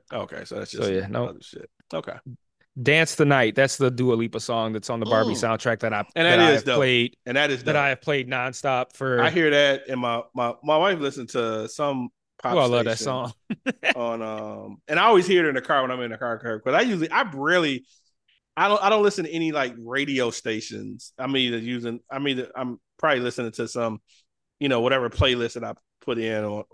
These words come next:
Speaker 1: on, on the car. But usually I'm listening to podcasts in the car. Um, but lately, I think I've been listening to that Cali Grove Two album. Um, and that's been kinda cool. It's just one track in particular that's really dope, but I've been listening to that lately.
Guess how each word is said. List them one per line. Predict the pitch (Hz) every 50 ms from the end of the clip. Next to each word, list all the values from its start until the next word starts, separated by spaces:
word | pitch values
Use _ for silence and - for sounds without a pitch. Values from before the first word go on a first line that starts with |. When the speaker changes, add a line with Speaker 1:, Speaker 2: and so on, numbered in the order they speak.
| 104 101
Speaker 1:
on, | 104 104 104 -
on | - 107
the | 104 107
car. | - 117 113
But | 117 156
usually | 262 403 349 143
I'm | 123 117
listening | 117 - 113 101 101
to | -
podcasts | 104 101 104 - - 104 101 113 -
in | -
the | -
car. | - - - 127 - _ _ _ _ _ _ _ _ _ _
Um, | - 98 101 104 110 - 127 - - _ _ _ _ _ _ _ _ 98
but | 120 117 123
lately, | 131 151 143 135 127 123
I | 117
think | 117 - 127 117
I've | 120 113
been | 107 113
listening | 117 113 - 117 110 104 -
to | - 107
that | 104 104 101 104 104 - _
Cali | - 131 123 120 117
Grove | 110 117 113 110 107 101 -
Two | - - 131 120 107
album. | 101 98 98 98 87 98 98 - - _ _ _ _ _ _ _ _ _ _ _ -
Um, | 101 101 98 98 90 87 87 85 95 - _ _ _ _ _ _ _ _ _ _
and | 113 117
that's | 117 113 -
been | - 104 98
kinda | - 92 90 98 -
cool. | - 98 95 92 95 - - _ _ -
It's | 147
just | 202 - 113
one | 117 143 143 131
track | - 123 110 -
in | 110 101
particular | 98 92 - 113 98 - 98 92
that's | 95 -
really | 104 98 98 95
dope, | 92 92 90 - -
but | 98 107 104 - 101
I've | 117 104
been | 101 101
listening | 101 - - -
to | 104 104
that | 104 - - -
lately. | 98 98 98 - -